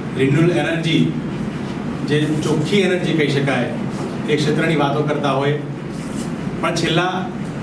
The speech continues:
દસ વર્ષમાં કેન્દ્રની સરકાર હોય કે ત્રીસ વર્ષમાં ભાજપની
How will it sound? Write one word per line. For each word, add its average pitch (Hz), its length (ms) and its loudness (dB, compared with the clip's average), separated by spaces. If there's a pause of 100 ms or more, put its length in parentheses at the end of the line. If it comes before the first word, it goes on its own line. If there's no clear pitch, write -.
(520)
દસ 185 260 2
વર્ષમાં 170 500 0 (680)
કેન્દ્રની 156 340 2
સરકાર 175 360 2
હોય 175 80 0
કે 175 100 0
ત્રીસ 175 300 2
વર્ષમાં 165 420 0 (360)
ભાજપની 151 560 2